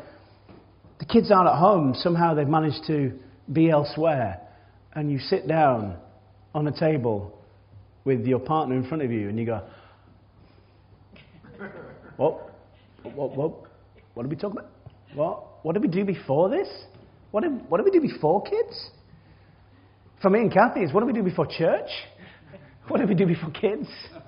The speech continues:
What else do we talk about?" Or you just get sucked into watching T V, which, you know, we, we, we kinda do at times. Although we've quite enjoyed watching my, uh,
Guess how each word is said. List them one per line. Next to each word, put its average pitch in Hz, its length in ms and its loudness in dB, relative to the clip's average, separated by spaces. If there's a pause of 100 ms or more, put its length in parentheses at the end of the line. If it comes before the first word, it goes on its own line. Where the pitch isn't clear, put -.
(640)
What 233 140 2
else 285 200 2
do 359 60 2
we - 180 0
talk 208 260 6
about?" 330 440 4 (3000)
Or 185 140 6
you 196 100 2
just 185 160 -4
get 156 120 -2
sucked - 260 -6
into 143 180 -4
watching 135 340 -4
T 123 180 -4
V, 143 180 -4
which, 95 160 -8 (380)
you 123 100 -14
know, 90 80 -12
we, 90 140 -12
we, 107 160 -12 (120)
we 110 100 -10
kinda 107 260 -12
do 127 180 -6
at 101 140 -10
times. 85 280 -14 (640)
Although 120 140 -6
we've 123 140 -6
quite 180 180 2
enjoyed 139 240 2
watching 131 320 -2
my, 120 100 -2
uh, 113 360 -6